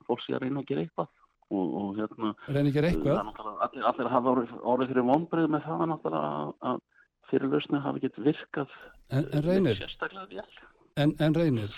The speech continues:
Speaker 2: en, en að
Speaker 1: Já.
Speaker 2: það væri tugir rannsóknir sem getur bent til þess að við gætum breytt þessum faraldri, ef það væri tugir rannsókna, það er að segja staðreynda fyrir því, m-, myndirðu vilja reyna það eins og þú sagðir?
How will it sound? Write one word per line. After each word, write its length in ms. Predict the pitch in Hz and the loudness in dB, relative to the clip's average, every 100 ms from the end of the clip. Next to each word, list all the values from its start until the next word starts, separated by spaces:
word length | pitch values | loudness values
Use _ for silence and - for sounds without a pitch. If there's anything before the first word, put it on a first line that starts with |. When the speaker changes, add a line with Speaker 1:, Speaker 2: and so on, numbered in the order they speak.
| - _ _ | -16 _ _
Speaker 2:
en, 180 | 143 151 160 | 2 2 2
en 220 | 156 202 | 2 4
að 120 | 202 | 6
Speaker 1:
Já. 20 | 190 | 6
Speaker 2:
það 120 | 180 | 4
væri 320 | 185 170 165 151 151 160 - - | 4 4 2 0 -4 -12 -16 -18
tugir 320 | - 165 175 156 | -2 2 4 4
rannsóknir 460 | 156 - 139 143 | 2 0 -2 -2
sem 180 | - 147 | 0 -2
getur 280 | 139 135 127 | 0 -4 -4
bent 260 | 156 156 - | -2 -2 -2
til 140 | 147 | -2
þess 300 | 131 131 - - - - | 0 0 -2 -10 -18 -14
að 180 | 156 127 | -2 0
við 140 | 131 | 2
gætum 440 | 156 208 226 165 | 2 0 0 0
breytt 260 | 131 156 135 | 0 0 0
þessum 280 | 147 127 135 | -2 -4 -2
faraldri, 480 | 147 127 113 117 135 - - | -2 -2 -4 -8 -12 -16 -10
ef 140 | - | -2
það 140 | 147 | 0
væri 160 | 165 160 | 0 0
tugir 340 | - 190 202 | 0 2 2
rannsókna, 540 | 160 165 - 131 151 139 - - _ _ _ _ | 2 0 -2 -4 -2 -2 -6 -16 _ _ _ _
það 200 | - 160 | -6 -2
er 100 | 151 | 0
að 60 | - | 2
segja 180 | 170 | 0
staðreynda 540 | 131 160 160 151 135 131 | 2 2 2 2 0 0
fyrir 240 | 147 135 | -2 -2
því, 140 | 131 123 120 - | -4 -8 -10 -16
m-, 200 | - 127 - | -10 -8 -2
myndirðu 400 | 143 135 139 139 | 0 2 2 0
vilja 260 | 143 139 | 2 0
reyna 360 | 127 147 156 147 | 2 4 4 2
það 240 | 160 175 | 0 0
eins 160 | 185 160 | 0 -2
og 100 | 175 | -4
þú 60 | 147 | -2
sagðir? 320 | 180 202 | -4 -4